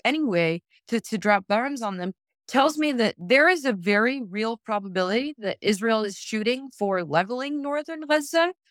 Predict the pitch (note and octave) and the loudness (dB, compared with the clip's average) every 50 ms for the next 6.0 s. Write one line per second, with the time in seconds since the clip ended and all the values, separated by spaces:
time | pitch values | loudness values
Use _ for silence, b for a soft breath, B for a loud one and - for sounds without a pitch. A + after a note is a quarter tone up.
0 | _ _ _ _ F3 F#3 G3+ A3 A3+ A#3+ B3+ C4+ C4+ C#4 C4 A3 F#3+ F3 F#3 F3+ | _ _ _ _ -2 2 4 4 6 6 4 4 2 -2 -4 -2 -2 -2 -2 -2
1 | G#3 A3+ A#3+ B3 B3+ B3+ B3 B3+ B3+ A#3+ C4 B3+ B3+ A#3 B3+ B3 A3+ A3+ B3+ C4 | -2 0 0 0 2 2 2 0 0 -2 -4 -4 -2 0 0 0 0 0 -2 -2
2 | B3 - G3+ G#3 G#3 G3+ - - F3+ - A3 G#3 G#3 G3 - G3+ G#3 G3+ G3+ E3+ | -2 -2 -2 -2 -2 -4 -4 -8 -4 -2 0 0 0 -2 -4 -4 -4 -4 -2 -2
3 | G3 G3+ G3+ G3 F#3+ F#3+ - - G3+ G3 G3 F#3+ F#3 F3+ - - F3 F#3 - - | -4 -4 -6 -6 -8 -10 -8 -6 -6 -6 -6 -6 -10 -12 -8 -8 -8 -4 2 4
4 | F3 F3 A3 C4 - - C4 F#3 - - F3+ F3+ F#3 F3+ F3 - - F3+ F3 E3+ | 4 6 6 4 4 2 -2 -2 0 -2 -2 -2 -2 -4 -6 -6 -4 -4 -2 -2
5 | E3+ D#3+ D#3+ D#3+ - - D#3+ D#3+ D3+ C#3+ D#3+ E3 - - - - - - - | -2 -4 -6 -8 -6 -2 -2 -2 -2 -2 -4 -6 -6 -6 -8 -8 -8 -10 -16